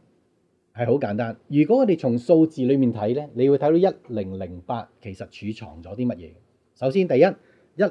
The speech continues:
零零八係由兩個五零四點零去加埋嘅，五零四點零再加五零四點零啊。點解會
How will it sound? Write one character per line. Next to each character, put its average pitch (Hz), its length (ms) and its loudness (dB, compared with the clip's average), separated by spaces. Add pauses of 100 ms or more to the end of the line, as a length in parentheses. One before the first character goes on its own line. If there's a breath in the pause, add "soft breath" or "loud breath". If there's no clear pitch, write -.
零 110 200 0
零 107 140 -2
八 113 160 -4
係 113 140 -10
由 104 180 -4
兩 101 440 -4
個 135 220 4
五 123 640 0
零 98 560 0
四 - 280 -4
點 131 720 2
零 92 220 2 (1800)
去 117 100 -8
加 135 160 -2
埋 101 200 -6
嘅， - 80 -20 (500)
五 123 140 -2
零 101 160 -4
四 135 160 -6 (120)
點 117 200 -6 (160)
零 87 200 -2 (120)
再 120 160 -6
加 143 240 -4
五 107 100 -4
零 90 160 -10
四 110 180 -6
點 107 260 -6
零 92 140 -4
啊。 110 120 -6
點 123 100 -2
解 131 100 4
會 110 200 0